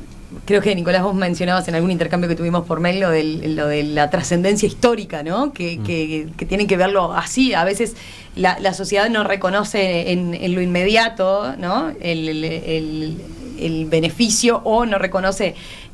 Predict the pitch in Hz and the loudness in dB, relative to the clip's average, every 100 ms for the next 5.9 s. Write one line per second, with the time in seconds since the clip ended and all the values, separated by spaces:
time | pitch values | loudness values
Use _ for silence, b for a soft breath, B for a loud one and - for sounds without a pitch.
0 | - 226 226 220 214 233 233 208 180 185 | 0 2 2 2 0 4 2 2 -2 0
1 | 185 180 196 220 214 196 190 196 196 208 | 0 2 2 2 0 0 -2 0 0 0
2 | 208 196 220 233 226 180 165 202 196 196 | -2 -4 -2 0 0 0 -2 -2 -2 -4
3 | - 170 - 185 185 185 220 190 170 143 | -10 -10 -2 -2 2 2 2 2 0 -4
4 | B B B - 180 190 185 208 180 165 | B B B -4 0 2 2 0 0 0
5 | 170 165 151 196 185 - 160 160 | 0 0 -2 -2 -2 -2 -8 -6